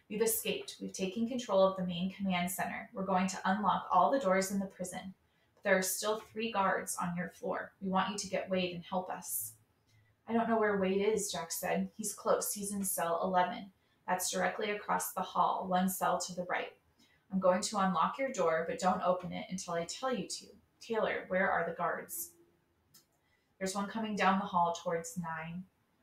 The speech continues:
"Hold tight, Jack." "Austin, on my word, unlock Wade's cell." "Got it." "He's turning back," Taylor said. "Okay, Jack, be sure to shut your door so they don't suspect anything."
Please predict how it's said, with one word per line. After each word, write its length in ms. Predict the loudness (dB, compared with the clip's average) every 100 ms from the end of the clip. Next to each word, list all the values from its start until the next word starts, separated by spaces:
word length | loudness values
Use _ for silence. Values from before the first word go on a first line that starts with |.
| _
"Hold 240 | -4 -2 0
tight, 300 | 0 0 0
Jack." 340 | 0 0 0 0
"Austin, 460 | 0 -2 -4 -4 -2
on 140 | 0
my 140 | 2 2
word, 300 | 2 0 -2
unlock 460 | 0 2 2 -2 -2
Wade's 300 | -4 -4 -6
cell." 400 | -4 -2 -4 -8 _ _ _ _ _ _ 0
"Got 220 | 2 2
it." 140 | -2 -8 _ _ _ _ _ _ _ _ _
"He's 200 | -8 -6
turning 300 | -4 -2 2
back," 400 | 4 4 0 -8
Taylor 300 | -4 -2 -2
said. 420 | -2 -2 -2 -4 -12 _
"Okay, 300 | -2 0 -2
Jack, 320 | 2 2 2 -4
be 100 | -2
sure 160 | 0
to 100 | 0
shut 240 | 0 0 0
your 120 | 0
door 180 | 0 0
so 160 | -2
they 120 | -4
don't 220 | -2 -2 -2
suspect 480 | -8 -4 -6 -6
anything." 520 | -6 -6 -6 -10 -14